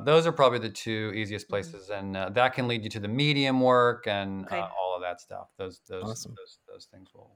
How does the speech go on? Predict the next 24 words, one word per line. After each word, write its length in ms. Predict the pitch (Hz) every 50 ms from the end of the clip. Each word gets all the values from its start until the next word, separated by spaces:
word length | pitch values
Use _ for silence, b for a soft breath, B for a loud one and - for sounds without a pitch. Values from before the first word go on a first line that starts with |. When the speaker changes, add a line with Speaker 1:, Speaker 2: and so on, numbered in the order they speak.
| _ _ -
Speaker 2:
Yes, 280 | 175 - _ _ _ _ -
I'm 160 | 170 160 160
following 480 | _ - 180 165 165 165 165 160 156
you 120 | 151 156 156
on 80 | 156
those. 260 | 156 160 160 165 - - B B B B B _
So 120 | - 240 226
Speaker 3:
Very 80 | 214 233
Speaker 2:
once 180 | 247 277 262
Speaker 3:
cool. 80 | - 294
Speaker 2:
again, 260 | 294 302 285 254 220 -
thank 240 | - 262 262 262 -
you 80 | 277 262
so 240 | - - 262 254 240
much, 340 | 240 240 233 233 233 -
Rob, 400 | 226 214 208 208 220 247 240 247 247 - -
and 580 | 208 202 202 202 202 202 202 202 202 202 - - -
we 120 | 196 196
will 200 | 196 202 208 202
be 120 | 196 214 208
following 480 | - - 208 202 208 214 214 208 208 208
your 160 | 208 202 196
work, 480 | 196 196 196 202 220 269 269 _ _ _ -
and 440 | 202 196 196 196 196 196 196 196